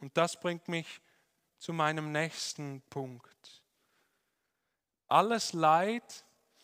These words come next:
hat seinen Ursprung in der Sünde und entspricht nicht dem letztgültigen Ziel der Liebe Gottes. Leid ist eine Folge der Sünde. Wenn,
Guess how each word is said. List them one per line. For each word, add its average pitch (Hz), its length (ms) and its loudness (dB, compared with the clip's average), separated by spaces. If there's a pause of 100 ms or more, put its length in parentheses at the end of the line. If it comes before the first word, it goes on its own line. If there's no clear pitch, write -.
(320)
hat 170 220 2
seinen 165 320 2
Ursprung 180 840 -4 (1080)
in 160 140 -4
der 156 100 0
Sünde 180 480 0
und 156 180 -4
entspricht 151 580 -6
nicht 160 320 -6
dem 147 200 -2
letztgültigen 147 1040 -4
Ziel 156 540 -4 (480)
der 143 80 0
Liebe 139 360 -4
Gottes. - 760 -12 (1600)
Leid 180 320 4
ist 190 180 -6
eine 180 280 0
Folge 196 520 0
der 160 140 -4
Sünde. 151 680 -4
Wenn, 160 280 -2